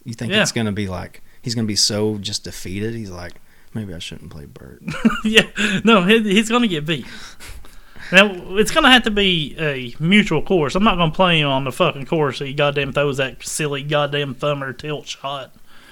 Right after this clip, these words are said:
Speaker 1: Yeah.
Speaker 2: I mean, I'm sure that's all he's gonna throw, but
Speaker 1: Uh,
Speaker 2: it's
Speaker 1: it,
Speaker 2: gonna be
Speaker 1: if
Speaker 2: a
Speaker 1: it goes in, it's all that matters. <laughs>
Speaker 2: Yeah, I mean, yeah, I don't care how, I'm just saying, it's, it's, it can't be his course.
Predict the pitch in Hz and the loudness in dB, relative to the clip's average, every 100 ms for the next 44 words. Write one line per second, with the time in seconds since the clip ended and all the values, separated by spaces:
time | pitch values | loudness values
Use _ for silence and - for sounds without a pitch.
0 | - - - - 165 170 165 165 - 170 | -16 -14 -14 -6 2 10 12 10 10 8
1 | 156 151 151 143 127 127 139 123 147 135 | 8 8 6 4 2 -2 -4 -2 -4 -4
2 | 123 120 - - - 160 147 135 - - | -6 -10 -16 -20 -6 4 4 4 -4 -6
3 | 127 135 120 170 143 226 180 175 156 185 | 4 6 6 6 6 6 6 8 10 8
4 | 170 180 156 208 208 147 135 120 135 165 | 10 12 12 8 6 6 6 6 6 6
5 | - - - 190 170 131 139 196 233 220 | 4 0 2 6 6 2 0 4 8 8
6 | 160 156 165 196 147 135 131 185 190 170 | 8 4 2 2 2 0 0 2 2 2
7 | 202 165 139 - - - - - - - | 2 2 -2 -8 -18 -20 -20 -20 -18 -2
8 | 175 160 - - - 156 160 - 131 175 | 0 0 -8 -18 -10 -8 -8 -10 -4 2
9 | 233 180 180 131 175 135 - 165 120 - | 2 4 2 4 4 2 -2 -2 -2 -14